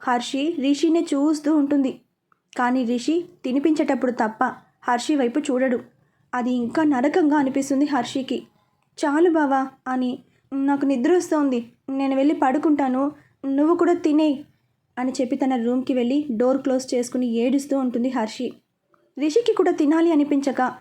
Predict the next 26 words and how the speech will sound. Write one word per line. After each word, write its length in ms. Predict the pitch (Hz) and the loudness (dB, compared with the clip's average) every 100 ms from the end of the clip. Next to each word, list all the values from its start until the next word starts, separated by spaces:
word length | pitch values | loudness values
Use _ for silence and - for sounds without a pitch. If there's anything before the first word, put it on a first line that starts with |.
| _ _ | _ _
హ్యాండ్ 260 | - 262 285 | -2 2 2
వాష్ 240 | 285 277 | 2 0
చేసుకుని 280 | 262 262 277 | -2 0 -2
తన 160 | 269 240 | 0 0
రూమ్కి 300 | 240 254 269 | 0 0 0
వెళ్ళిపోయాడు. 500 | 254 240 262 254 226 - _ _ _ _ _ _ _ | 0 0 0 0 -4 -10 _ _ _ _ _ _ _
తెల్లారింది. 640 | 262 254 277 294 262 240 - - _ _ - 214 | -2 0 2 2 2 -2 -4 -14 _ _ -10 -2
"ఏదైతే 440 | 269 415 339 294 | 2 4 4 4
అది 160 | 330 254 | 2 2
అయింది, 420 | 240 294 277 - - | 4 4 4 0 -6
ఈరోజు 360 | 247 254 302 320 | -2 2 2 2
ఎలా 340 | 269 247 370 | 2 4 4
అయినా 220 | 349 294 | 4 4
బావతో 360 | 302 240 277 320 | 4 2 2 2
మాట్లాడతాను, 640 | 269 254 302 285 269 226 214 _ _ _ | 2 2 0 0 0 -2 -4 _ _ _
తిట్టినా 460 | 311 302 359 349 349 | -4 0 4 4 4
కొట్టినా 460 | 349 285 339 320 | 4 2 4 2
పడతాను" 540 | 330 277 285 330 285 - - _ _ | 2 2 2 2 2 -2 -12 _ _
అనుకుని 340 | 247 240 262 247 | -6 -2 0 0
లేచి 380 | 233 233 370 - | 0 -2 -4 -6
ఫ్రెష్ 280 | - 277 277 | -2 -2 2
అయ్యి 140 | 349 320 | 2 2
వచ్చేసరికి 680 | 262 285 277 247 247 247 - _ _ _ | 2 0 2 0 -2 -4 -6 _ _ _
హాల్లో 440 | 269 247 294 294 381 | 0 2 4 4 4
నవ్వులు 460 | 302 247 269 427 | 2 2 4 4
వినిపించడంతో 800 | 339 285 285 277 262 247 254 | 6 4 2 2 0 0 0